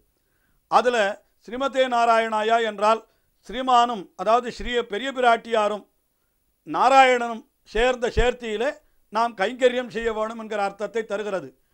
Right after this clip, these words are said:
இந்த நமஹா என்கிற சொல் இருக்கிறதே, அது எதை சொல்லுகிறது என்றால், "மகா ந, என்னுடையது அன்று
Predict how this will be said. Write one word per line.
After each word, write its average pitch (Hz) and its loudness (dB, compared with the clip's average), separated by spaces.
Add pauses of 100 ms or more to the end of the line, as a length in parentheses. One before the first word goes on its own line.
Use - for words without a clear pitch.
(120)
இந்த - -10 (100)
நமஹா 233 6 (120)
என்கிற 247 0
சொல் 233 -4
இருக்கிறதே, 202 -4 (360)
அது 185 -4
எதை 220 -2
சொல்லுகிறது 240 -2
என்றால், 196 -2 (320)
"மகா 190 2
ந, 202 2 (540)
என்னுடையது 220 -4
அன்று 208 -4